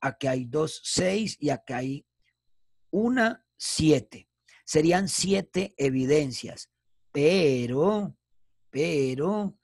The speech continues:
aparte de esas evidencias, en este botón donde estábamos no aparecen las interactivas.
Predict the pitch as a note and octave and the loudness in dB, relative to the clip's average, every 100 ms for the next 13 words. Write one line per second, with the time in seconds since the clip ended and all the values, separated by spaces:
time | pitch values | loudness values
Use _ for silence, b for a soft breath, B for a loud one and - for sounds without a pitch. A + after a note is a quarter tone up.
0 | b b b b _ B2+ B2+ D3 C#3+ C#3 | b b b b _ -6 -2 -2 -2 0
1 | G#3 F#3+ D#3+ C#3+ D#3 - E3+ G3 F#3 D#3 | 2 2 0 0 -2 -2 -2 0 2 2
2 | C#3 - F#3 E3+ - _ _ _ _ _ | -2 -6 -6 -6 -10 _ _ _ _ _
3 | _ _ C#3 C#3+ C#3+ - G3+ G3 G3 - | _ _ -4 -2 -2 0 2 2 2 0
4 | D#3+ D3+ C#3+ D3+ E3+ - E3 D3+ D#3+ E3 | 0 0 -2 -4 -4 -2 2 2 0 -4
5 | D3 - C#3 C#3 C#3 C#3+ C#3+ - D3+ D#3 | -8 -10 -8 -4 -2 0 -2 -2 0 0
6 | D3+ C3+ D#3+ D3+ C3+ - C3 A#2+ A2+ B2+ | 0 -2 -2 -2 -2 -2 -4 -6 -8 -6
7 | A2+ G2+ - - D3+ F#3+ C#3+ - - - | -6 -8 -18 -8 -4 -4 -4 -10 -16 -18
8 | - | -20